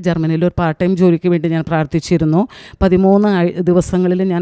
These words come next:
അത്ഭുതങ്ങളുടെ ജപമാല നിയോഗം വെച്ച് പ്രാർത്ഥിക്കുകയും ഇവിടെ ഞാൻ സാക്ഷ്യം പറയുകയും ദശാംശം തരികയും ചെയ്യുന്ന, ചെയ്യാമെന്ന് പ്രാർത്ഥിച്ചതിൻ്റെ ഫലമായി ദൈവം അവൾക്ക് നല്ലൊരു പാർട്ട് ടൈം ജോലി നൽകി അനുഗ്രഹിച്ചു. ഏഹ്, പിന്നെ നാലാമത്തെ എൻ്റെ ഒരു സാക്ഷ്യം, എൻ്റെ മകൻ ആൻ്റണി, ഏഹ്, ഞാനിവിടെ, ഏഹ്, ഏകദിന ബൈബിൾ, ഏഹ്,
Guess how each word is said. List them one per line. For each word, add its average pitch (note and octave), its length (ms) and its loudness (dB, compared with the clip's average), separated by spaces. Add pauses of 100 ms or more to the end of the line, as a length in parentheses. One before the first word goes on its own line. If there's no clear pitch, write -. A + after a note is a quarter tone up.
അത്ഭുതങ്ങളുടെ E3+ 540 -2
ജപമാല E3 520 -2
നിയോഗം E3 320 0
വെച്ച് F3 200 -4
പ്രാർത്ഥിക്കുകയും D#3 720 -2 (420)
ഇവിടെ A3+ 240 0
ഞാൻ G#3+ 180 0
സാക്ഷ്യം G3+ 380 0
പറയുകയും E3 500 0 (140)
ദശാംശം G3 480 -4
തരികയും F3 340 0
ചെയ്യുന്ന, E3+ 240 -2 (160)
ചെയ്യാമെന്ന് E3+ 400 -2
പ്രാർത്ഥിച്ചതിൻ്റെ E3+ 680 -2
ഫലമായി D#3 420 -2 (480)
ദൈവം G3 300 2
അവൾക്ക് E3+ 260 2
നല്ലൊരു D#3+ 300 0
പാർട്ട് D#3 220 -2
ടൈം D#3 160 0
ജോലി E3 260 2
നൽകി D#3+ 260 0
അനുഗ്രഹിച്ചു. D#3 540 -2 (420)
ഏഹ്, F3 200 -4
പിന്നെ G#3 260 2
നാലാമത്തെ G3+ 420 -2
എൻ്റെ F#3 140 -4
ഒരു F3 140 -10
സാക്ഷ്യം, E3+ 380 -6
എൻ്റെ F3 200 -2
മകൻ E3+ 260 0
ആൻ്റണി, E3 380 0 (400)
ഏഹ്, F3 120 -2 (100)
ഞാനിവിടെ, F3+ 300 0 (180)
ഏഹ്, E3+ 220 -2 (120)
ഏകദിന F#3 320 -2 (100)
ബൈബിൾ, F#3 240 -2 (120)
ഏഹ്, E3 140 -2